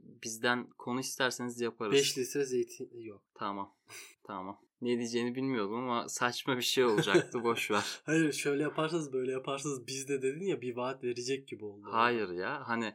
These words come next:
Speaker 1: katıl butonumuz yok. Para ödemeye gerek yok. Gelip bize
Speaker 2: Tamam
Speaker 1: biz
Speaker 2: işte,
Speaker 1: ha-
Speaker 2: üzerine biz veriyoruz gibi. Beş
Speaker 1: İşte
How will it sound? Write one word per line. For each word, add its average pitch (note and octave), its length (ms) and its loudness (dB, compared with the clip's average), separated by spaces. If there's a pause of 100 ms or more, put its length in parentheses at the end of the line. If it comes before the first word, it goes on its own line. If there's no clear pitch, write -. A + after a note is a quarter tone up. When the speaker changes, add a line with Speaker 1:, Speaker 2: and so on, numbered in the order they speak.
(380)
Speaker 1:
katıl D3+ 420 -2
butonumuz D3 580 0
yok. D#3 300 -2
Para C3+ 220 2
ödemeye C#3+ 360 4
gerek A#2+ 340 -2
yok. C3+ 100 -6 (120)
Gelip C3+ 380 2
bize C3 200 -2
Speaker 2:
Tamam C3 120 2
Speaker 1:
biz C#3 80 4
Speaker 2:
işte, C3+ 160 -2
Speaker 1:
ha- B2+ 60 0
Speaker 2:
üzerine C3+ 360 4
biz C#3 160 2
veriyoruz A2+ 500 4
gibi. G2+ 260 -14 (280)
Beş A#2+ 100 0 (100)
Speaker 1:
İşte G2 60 2